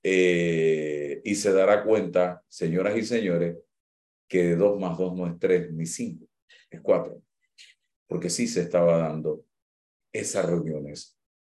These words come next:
y sí había ya ofrecimientos importantes de R M a estos panameñistas para que lo llevaran al directorio nacional, tratando de conquistar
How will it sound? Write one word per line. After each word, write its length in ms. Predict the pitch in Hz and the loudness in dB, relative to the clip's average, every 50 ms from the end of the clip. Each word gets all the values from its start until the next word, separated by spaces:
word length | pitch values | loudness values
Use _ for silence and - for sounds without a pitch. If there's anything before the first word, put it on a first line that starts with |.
| _ _ _ | _ _ _
y 140 | - 101 92 | -6 -6 -4
sí 260 | - - - 123 127 | -4 -2 0 4 8
había 520 | 127 113 107 113 117 113 113 110 110 101 98 | 8 8 8 6 4 6 6 4 4 2 2
ya 440 | 107 107 104 104 107 107 - - _ _ _ | 4 4 4 4 2 0 -2 -8 _ _ _
ofrecimientos 920 | - 95 87 - 101 92 90 - - 92 90 95 107 113 117 110 127 113 104 | -4 -4 -2 0 0 0 0 0 -2 -2 -2 0 -2 -2 0 0 0 0 0
importantes 920 | 98 90 85 - 90 87 - - - 120 113 90 82 80 - 67 67 - - _ _ _ _ _ _ _ _ _ _ _ _ _ _ _ | 0 -2 0 2 2 2 2 2 0 0 2 0 -2 -4 -6 -8 -12 -14 -18 _ _ _ _ _ _ _ _ _ _ _ _ _ _ _
de 760 | _ - 82 90 90 87 85 82 80 80 78 78 76 76 - - _ _ | _ -2 0 2 2 4 4 4 4 4 4 2 0 -4 -6 -10 _ _
R 440 | 98 101 110 113 117 117 117 113 107 | 0 2 2 4 6 6 6 6 6
M 360 | 101 95 92 92 92 92 - _ _ _ _ _ _ _ _ _ _ _ _ _ _ | 4 0 -4 -6 -8 -8 -12 _ _ _ _ _ _ _ _ _ _ _ _ _ _
a 400 | - 101 101 104 104 104 - - - - _ _ _ | -4 -2 0 2 2 0 0 -2 -6 -14 _ _ _
estos 320 | 113 113 113 - 123 - | -4 -2 0 0 0 2
panameñistas 720 | - 120 117 120 120 120 120 113 107 90 - - 107 104 - | 2 0 2 2 2 0 0 -2 -4 -6 -2 0 0 2 2
para 200 | - 104 95 92 | 4 4 4 4
que 80 | 87 92 | 4 4
lo 100 | 90 90 | 4 4
llevaran 460 | 90 90 92 101 107 104 104 104 101 | 6 6 6 6 6 4 2 0 -2
al 100 | 90 87 | -4 -4
directorio 500 | 90 95 85 85 - - 107 101 101 95 | -4 -4 -4 -2 0 2 2 2 2 0
nacional, 640 | 95 98 - - 98 92 90 90 87 85 85 82 - _ _ _ _ _ _ _ _ _ _ | -2 -4 -2 0 0 0 0 0 -2 -2 -4 -6 -10 _ _ _ _ _ _ _ _ _ _
tratando 480 | - 95 98 - - 117 117 113 113 104 | 2 2 4 4 4 2 4 4 4 4
de 120 | 95 90 | 4 4
conquistar 840 | - 110 107 104 - - 92 - - _ - 127 107 - - - | 2 0 -2 -4 -4 -8 -10 -12 -2 _ 4 4 4 4 0 -4